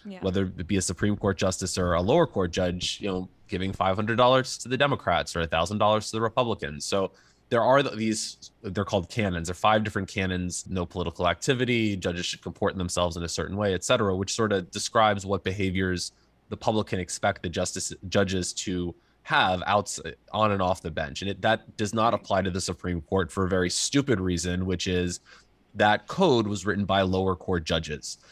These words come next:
Speaker 2: So it's sort of like saying, okay, you know, if there's a pitch clock in the, in triple A baseball,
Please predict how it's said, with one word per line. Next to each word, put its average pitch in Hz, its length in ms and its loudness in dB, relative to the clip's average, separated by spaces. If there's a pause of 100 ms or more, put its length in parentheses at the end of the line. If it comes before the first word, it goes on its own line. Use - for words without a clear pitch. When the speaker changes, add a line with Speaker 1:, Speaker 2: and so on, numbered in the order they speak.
(140)
Speaker 2:
So 120 160 2
it's 113 140 0
sort 120 160 4
of 110 80 0
like 104 220 4
saying, 95 540 0
okay, 98 380 -2
you 92 120 -2
know, 90 240 -2
if - 160 -6
there's 90 600 0
a 87 260 -2
pitch - 260 -2
clock 92 400 2
in 90 180 -4
the, 90 140 -4 (240)
in 92 100 -6
triple 110 320 0
A 98 80 2
baseball, 95 760 2